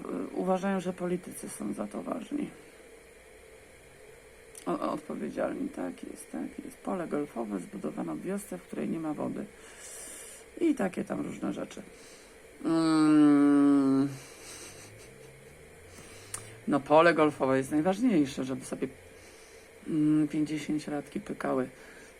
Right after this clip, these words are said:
No nieważne, mm, to nie jest istotne. Zawsze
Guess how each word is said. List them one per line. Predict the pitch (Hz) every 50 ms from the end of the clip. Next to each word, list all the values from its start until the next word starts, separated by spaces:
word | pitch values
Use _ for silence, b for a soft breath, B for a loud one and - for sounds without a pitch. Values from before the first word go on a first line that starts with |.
| B - - - - - - - - - - - - - - - - B B B B B 98 92 B B B B B B B - - - - - - - B B B B - -
No | 202 220
nieważne, | 233 247 233 240 226 202 170 170 160 151 147 -
mm, | - 160 170 170 165 170 170 170 170 170 175 170 175 175 170 170 170 170 175
to | 175 - 214
nie | 226 233
jest | 240 208 -
istotne. | 220 208 - 208 - - 277 - - - - -
Zawsze | 160 156 208 285 370 - - - 262 240 240 -